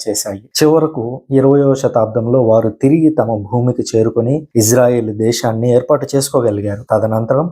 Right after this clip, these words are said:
పలు రంగాల్లో వారు విజయాలను సాధిస్తూ బలమైన దేశంగా ఎదిగిన విషయం మనందరికీ విదితమే. అయితే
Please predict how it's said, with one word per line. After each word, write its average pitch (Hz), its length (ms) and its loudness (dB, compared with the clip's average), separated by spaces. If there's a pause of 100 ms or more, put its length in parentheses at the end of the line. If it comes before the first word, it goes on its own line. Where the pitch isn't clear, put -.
పలు 127 180 2
రంగాల్లో 135 540 2
వారు 113 300 2
విజయాలను 123 640 2
సాధిస్తూ 110 580 -6
బలమైన 127 540 0
దేశంగా 120 560 0
ఎదిగిన 113 460 -2
విషయం 110 560 -2
మనందరికీ 110 460 -2
విదితమే. 107 600 0
అయితే 104 240 -2